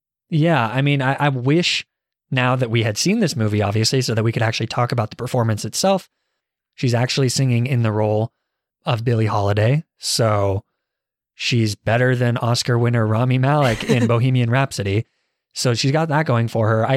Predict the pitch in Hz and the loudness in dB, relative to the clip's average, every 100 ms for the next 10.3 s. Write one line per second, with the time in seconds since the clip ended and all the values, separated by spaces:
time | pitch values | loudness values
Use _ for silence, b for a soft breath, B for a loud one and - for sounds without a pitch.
0 | 135 139 - 185 202 - 185 143 139 131 | 2 0 0 -2 -2 -6 -4 0 0 2
1 | 135 147 147 143 139 _ _ _ _ - | 2 2 2 0 -2 _ _ _ _ -6
2 | 156 165 175 120 110 - 120 110 120 110 | -2 0 2 2 0 0 -2 0 0 0
3 | - - 127 117 123 139 - - 131 120 | -4 -2 0 0 0 -2 -2 -2 0 0
4 | 113 113 - - _ _ _ - 123 110 | -2 -2 -4 -4 _ _ _ -6 -4 -2
5 | 123 127 120 113 117 113 110 107 107 127 | 0 0 0 0 2 2 2 0 -2 -6
6 | _ _ _ - 117 113 107 - 110 113 | _ _ _ -4 -2 0 -2 -2 -2 0
7 | 110 110 107 107 104 101 98 101 - 104 | 0 0 0 0 0 -2 -4 -6 -2 0
8 | 98 101 110 101 90 - - - _ - | 0 -2 -2 -2 -4 -6 -10 -20 _ -6
9 | 120 107 95 95 - - - - 104 175 | -4 -4 -6 -4 -6 -6 -8 -6 -2 -2
10 | 220 151 120 | 0 0 0